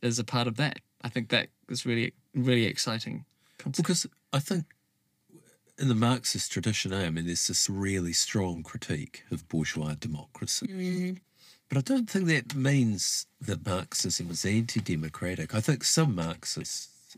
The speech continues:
Speaker 2: are, you know, they just see it as based on really flawed principles. So Amadeo Bordiga was, was one of my favourites, an Italian communist. He was first head of the Communist Party of Italy before Gramsci took over.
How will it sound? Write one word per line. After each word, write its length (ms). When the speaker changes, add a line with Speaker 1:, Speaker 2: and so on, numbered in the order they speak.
Speaker 2:
are, 180
you 260
know, 240
they 120
just 220
see 260
it 100
as 320
based 360
on 180
really 260
flawed 460
principles. 540
So 160
Amadeo 500
Bordiga 600
was, 340
was 180
one 140
of 40
my 120
favourites, 640
an 80
Italian 640
communist. 640
He 60
was 160
first 360
head 120
of 80
the 60
Communist 540
Party 260
of 80
Italy 300
before 520
Gramsci 440
took 260
over. 320